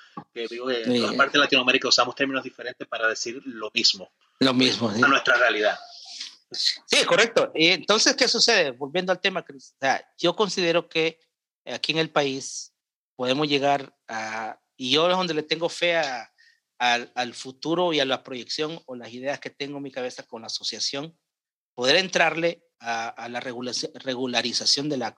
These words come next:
Speaker 2: de la parte de los técnicos y de las ambulancias. Eh, sé que es un trabajo que va a hacer también, lleva mucha política, porque meter una,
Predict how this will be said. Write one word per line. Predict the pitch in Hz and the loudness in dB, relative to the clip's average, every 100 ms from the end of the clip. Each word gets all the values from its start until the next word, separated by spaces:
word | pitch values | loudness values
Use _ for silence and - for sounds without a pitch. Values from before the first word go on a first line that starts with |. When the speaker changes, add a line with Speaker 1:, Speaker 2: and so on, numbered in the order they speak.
| _ | _
Speaker 2:
de | 117 | -8
la | 107 - | -6 -2
parte | 120 - | 0 2
de | 147 | 2
los | - | 2
técnicos | 156 156 156 - 139 | 0 0 -2 -4 -4
y | 113 | -4
de | 107 | -6
las | 110 | -8
ambulancias. | 120 107 110 - - - _ _ _ _ _ _ _ _ _ - | -10 -10 -8 -8 -8 -14 _ _ _ _ _ _ _ _ _ -14
Eh, | 120 117 113 113 | -8 -6 -6 -8
sé | - 160 | 0 2
que | 151 | 2
es | 214 | 2
un | 214 | 2
trabajo | 196 160 165 180 | 4 4 4 2
que | 170 | 2
va | 135 | 2
a | 139 | 2
hacer | - 147 | 0 -2
también, | - 135 147 | -2 -4 -2
lleva | 131 139 | 0 0
mucha | 131 127 127 | -2 -6 -6
política, | 135 131 127 147 139 | -6 -8 -8 -6 -6
porque | - 113 110 | -8 -16 -16
meter | 107 107 131 135 | -16 -4 -2 0
una, | 143 139 131 | -2 -4 -6